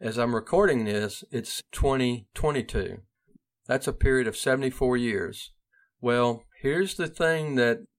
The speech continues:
remember when Jesus said, "This generation shall not pass."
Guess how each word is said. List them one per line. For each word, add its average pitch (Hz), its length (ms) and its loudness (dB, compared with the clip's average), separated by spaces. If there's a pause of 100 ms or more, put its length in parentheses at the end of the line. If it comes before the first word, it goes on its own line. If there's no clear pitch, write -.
(220)
remember 139 340 0
when 127 160 0
Jesus 127 340 -2
said, 120 360 4 (140)
"This 127 460 2
generation 135 760 0
shall 110 240 -2
not 113 260 -2
pass." 107 640 0